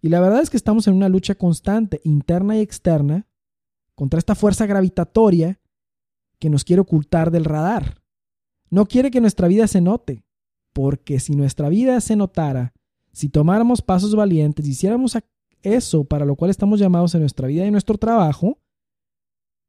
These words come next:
crearíamos impacto, ondas expansivas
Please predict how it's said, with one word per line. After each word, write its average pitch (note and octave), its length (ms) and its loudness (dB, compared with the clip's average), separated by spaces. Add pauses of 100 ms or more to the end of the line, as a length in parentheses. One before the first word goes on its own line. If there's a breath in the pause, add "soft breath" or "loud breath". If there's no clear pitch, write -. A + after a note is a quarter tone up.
(120)
crearíamos D#3 480 0
impacto, G#3 640 -2 (800)
ondas A3 440 2
expansivas C#3+ 1040 -6